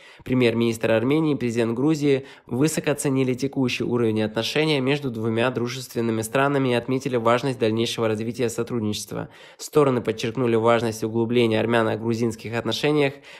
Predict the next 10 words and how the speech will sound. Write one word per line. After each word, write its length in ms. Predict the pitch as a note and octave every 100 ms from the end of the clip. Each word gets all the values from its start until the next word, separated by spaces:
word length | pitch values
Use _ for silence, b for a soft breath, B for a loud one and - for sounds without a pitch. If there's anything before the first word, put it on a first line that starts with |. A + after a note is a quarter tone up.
| B
в 60 |
разных 420 | B2 A#2+ C3 C#3 B2+
направлениях 720 | A2+ A2+ A2+ A2 G#2+ - -
и 60 |
обменялись 560 | - B2 A#2+ A#2+ A2+ -
мнениями 500 | A#2 B2 A#2+ A2 G#2+
о 160 | G#2+ A2+
расширении 540 | A2 - A2+ B2+ B2+
торгово-экономических 1040 | A#2 A2 A#2 A#2 G#2+ G#2+ A2 A2+ - A#2 -
связей. 480 | A#2 A2 G#2 G#2